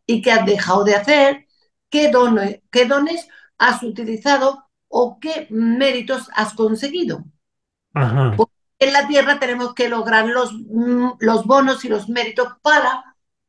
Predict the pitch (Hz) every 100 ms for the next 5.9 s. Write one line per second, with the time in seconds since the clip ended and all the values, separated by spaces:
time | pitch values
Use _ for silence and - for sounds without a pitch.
0 | - 220 202 254 262 226 214 233 226 202
1 | 196 202 214 214 226 247 311 285 277 -
2 | _ _ _ _ _ _ _ 320 330 294
3 | 254 233 226 220 294 302 330 - 226 220
4 | 220 226 208 - 214 202 196 196 202 208
5 | - 180 170 - 302 311 220 208 -